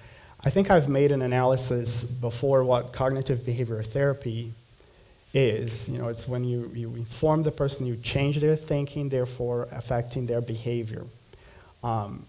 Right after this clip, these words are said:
and you remember that I said, you know, whenever the world gets closer to Scripture, they start getting things right.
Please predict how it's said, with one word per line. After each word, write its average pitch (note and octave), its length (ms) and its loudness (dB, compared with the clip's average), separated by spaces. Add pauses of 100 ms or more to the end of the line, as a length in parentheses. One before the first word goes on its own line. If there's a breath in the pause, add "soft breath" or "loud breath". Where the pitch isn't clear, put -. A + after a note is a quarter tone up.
and B2 340 -4
you C3+ 300 -6
remember D3 340 2
that C3+ 100 6
I C3 60 6
said, C3 220 0
you C3 80 -2
know, C#3+ 340 0 (120)
whenever D3+ 300 2
the A3 120 2
world C3 680 6
gets B2 340 0
closer C3 680 0
to F3+ 180 0
Scripture, F3+ 640 0 (600 loud breath)
they C3+ 120 2
start C#3 260 2
getting B2+ 220 2
things A#2+ 260 -4
right. B2 340 0